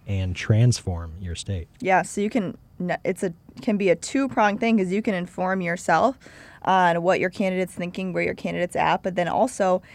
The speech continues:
Speaker 2: it begins a relationship with your candidates, reaching out and sending that questionnaire. Um, it shows the candidate that you're, you can be a resource and that you're interested,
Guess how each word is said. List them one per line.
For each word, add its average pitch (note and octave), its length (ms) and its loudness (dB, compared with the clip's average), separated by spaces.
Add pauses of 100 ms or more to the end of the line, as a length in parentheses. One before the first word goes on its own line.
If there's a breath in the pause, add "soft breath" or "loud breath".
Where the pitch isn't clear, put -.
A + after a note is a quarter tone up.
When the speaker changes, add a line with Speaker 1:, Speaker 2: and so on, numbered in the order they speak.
(200 loud breath)
Speaker 2:
it F3 160 2
begins G3 440 2
a A#3 60 0
relationship D#3 920 -2
with F3+ 220 -4
your D#3+ 100 -2
candidates, C3+ 480 -6
reaching F3+ 400 -6
out E3 300 0
and D#3+ 180 -2
sending F3 380 -4
that - 180 -4
questionnaire. F3+ 680 -2 (280 loud breath)
Um, F3 200 -2
it - 120 -4
shows G3+ 580 2
the F#3 80 -2
candidate F3 500 -2
that D3 160 2
you're, G#3+ 460 4
you G#3+ 140 -2
can G#3+ 160 4
be D#3 120 0
a D#3 60 2
resource E3+ 520 -4
and E3 120 -6
that - 120 -4
you're F3 220 -2
interested, E3 680 -4